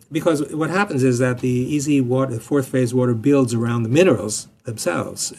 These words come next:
and, and so if you, if you add light of the right wavelength, you get more E Z water. And I, I think that waters, at least the evidence so far, is that if you drink water that contains E Z water, it's likely to be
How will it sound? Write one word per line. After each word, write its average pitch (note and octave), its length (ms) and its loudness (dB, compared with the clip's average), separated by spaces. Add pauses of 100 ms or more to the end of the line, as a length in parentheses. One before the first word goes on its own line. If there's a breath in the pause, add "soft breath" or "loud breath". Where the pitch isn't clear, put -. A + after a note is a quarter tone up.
and, A#2+ 260 0 (640 soft breath)
and C3 160 4
so C3 260 8
if B2+ 220 0
you, B2 440 4
if D3 120 -8
you C3+ 100 6
add A#2 180 0
light B2 480 2
of A#2 240 -10
the A#2+ 80 -8 (180)
right B2 280 0
wavelength, C3 440 0
you A2+ 100 -4
get A#2+ 140 0
more B2 260 0
E A2+ 140 -6
Z A2+ 180 -2
water. A2+ 440 -6 (380 soft breath)
And C#3+ 140 -4
I, C3+ 280 -10 (120)
I D3+ 100 -2
think F3+ 260 0
that C3 240 2 (120)
waters, B2+ 600 2
at A#2+ 120 -10
least C#3 140 -2
the B2 140 0
evidence A#2 360 -2
so B2 180 -2
far, B2+ 340 -2
is A2 140 -4
that A2 120 -4
if A#2 140 -8
you B2 80 -2
drink A#2+ 400 0
water C3 500 4
that A2+ 220 -6
contains B2 520 -2
E C3+ 120 0
Z C#3+ 180 4
water, A2 400 -4 (240 soft breath)
it's B2 160 -6
likely D3 380 4
to B2 80 -4
be A2+ 240 0